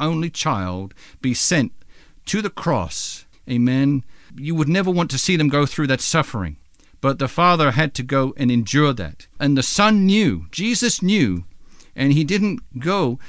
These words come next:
on the earth to fulfill his own will, but the will of him who sent him, the Father. Amen. And you know Jesus agreed with the Father.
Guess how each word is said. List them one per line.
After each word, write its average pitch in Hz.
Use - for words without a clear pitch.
on 175
the 175
earth 127
to 151
fulfill 147
his 131
own 175
will, 117
but 143
the 139
will 147
of 127
him 147
who 143
sent 147
him, 95
the 127
Father. 123
Amen. 123
And 123
you 165
know 196
Jesus 175
agreed 139
with 120
the 117
Father. 90